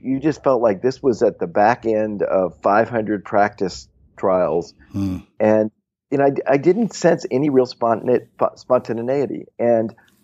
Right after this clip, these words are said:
Speaker 1: you know, without some level of naturalness, some level of, of being able to deviate a bit from script,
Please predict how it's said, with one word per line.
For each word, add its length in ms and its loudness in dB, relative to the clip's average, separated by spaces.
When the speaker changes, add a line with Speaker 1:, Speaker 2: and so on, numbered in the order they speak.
Speaker 1:
you 80 0
know, 60 4
without 640 2
some 320 0
level 380 0
of 80 -8
naturalness, 720 -6
some 180 -2
level 460 2
of, 180 0
of 340 0
being 220 2
able 180 4
to 100 0
deviate 500 2
a 20 -4
bit 240 -4
from 160 -6
script, 500 -4